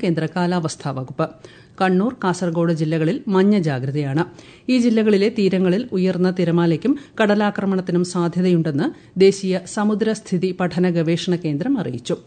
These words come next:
അതേസമയം കാസർഗോഡ് ജില്ലയിലെ ഉപ്പള നദിയിൽ ജലനിരപ്പ് ഉയർന്നതിനാൽ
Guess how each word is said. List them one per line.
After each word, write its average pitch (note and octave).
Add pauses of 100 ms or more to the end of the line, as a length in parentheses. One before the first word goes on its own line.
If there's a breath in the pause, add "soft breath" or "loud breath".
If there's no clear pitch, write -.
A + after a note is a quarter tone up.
(360 loud breath)
അതേസമയം B3
കാസർഗോഡ് F#3+
ജില്ലയിലെ E3+
ഉപ്പള G3+
നദിയിൽ F3+
ജലനിരപ്പ് F3+
ഉയർന്നതിനാൽ E3+